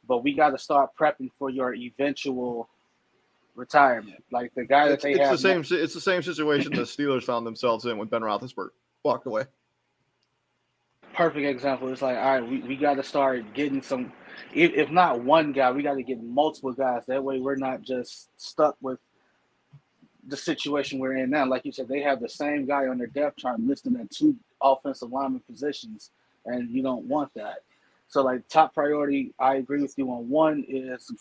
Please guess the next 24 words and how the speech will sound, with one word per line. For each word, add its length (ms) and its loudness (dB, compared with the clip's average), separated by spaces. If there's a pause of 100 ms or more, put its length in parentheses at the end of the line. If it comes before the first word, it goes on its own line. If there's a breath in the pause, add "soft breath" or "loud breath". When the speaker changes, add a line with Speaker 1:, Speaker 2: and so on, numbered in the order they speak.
Speaker 1:
fix 220 -2
this 200 -6
offensive 480 -2
line. 340 -2 (480)
I 100 4
think 180 -2
my 120 0
second 400 -2
priority 540 2
for 140 -8
them 320 0
would 120 -4
just 280 -4
be 280 -6
stay 380 -4
healthy. 320 0
Like, 160 -6
they 140 -2
got 300 2
the 100 -6 (120)
pieces 380 -8
to 120 -20
be 240 -8
competitive. 680 0